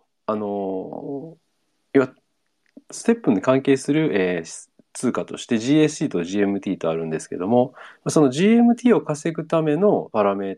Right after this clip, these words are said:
タです。えーっと、ですので、えっと、まだちょっとゲームの中で、えー、ジーエムティーを稼ぐっていう、えーっと、仕様が実装されてないので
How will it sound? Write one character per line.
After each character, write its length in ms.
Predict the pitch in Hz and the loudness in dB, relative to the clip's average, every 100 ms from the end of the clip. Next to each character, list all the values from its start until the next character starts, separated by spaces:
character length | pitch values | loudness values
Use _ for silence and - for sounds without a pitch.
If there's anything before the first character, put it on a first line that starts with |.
| - | -8
タ 320 | 95 80 90 _ _ | -8 -8 -10 _ _
で 100 | - | -18
す。 180 | - _ _ _ _ _ _ _ _ 214 | -18 _ _ _ _ _ _ _ _ -4
え 240 | 113 - | -2 -2
ー 20 | |
っ 20 | - | -4
と、 180 | - | -6
で 120 | 117 190 | -2 -2
す 140 | - | 0
の 140 | 107 | 0
で、 240 | 90 104 90 | 4 4 2
え 20 | |
っ 60 | - | -2
と、 80 | 120 | 2
ま 100 | 143 | 2
だ 100 | 170 | 2
ち 40 | |
ょ 20 | |
っ 20 | - | -2
と 100 | 156 | 0
ゲ 220 | 170 190 | 2 0
ー 40 | |
ム 100 | 190 | 0
の 100 | 190 | 0
中 260 | 147 - 87 | -2 -2 -4
で、 400 | 90 82 78 90 | -4 -4 -6 -10
え 20 | |
ー、 40 | |
ジ 160 | 98 123 | -8 -2
ー 60 | 131 | 0
エ 60 | |
ム 120 | 135 | 0
テ 80 | 135 | 0
ィ 40 | 123 | -4
ー 40 | |
を 20 | |
稼 300 | - 117 139 | -4 0 0
ぐ 140 | 135 139 | 2 -4
っ 20 | |
て 260 | _ - | _ -20
い 160 | 85 95 | -12 -2
う、 300 | 120 123 85 - 110 | 2 2 0 -8 -8
え 680 | 98 95 92 92 90 87 82 | -4 -2 -2 -2 -4 -6 -10
ー 40 | |
っ 20 | _ _ - | _ _ -10
と、 560 | 87 85 80 80 80 - - - - | -4 -2 0 0 -4 -8 -20 -20 -10
仕 200 | - 113 | 0 4
様 140 | 104 | 4
が 100 | 107 | 2
実 200 | 113 123 | -2 -8
装 80 | 135 | -6
さ 140 | - | -2
れ 100 | 170 | -4
て 140 | 175 151 | -2 -4
な 100 | 151 | -4
い 160 | - _ - | -8 _ -20
の 160 | 175 | -6
で 280 | 202 196 160 | 0 0 0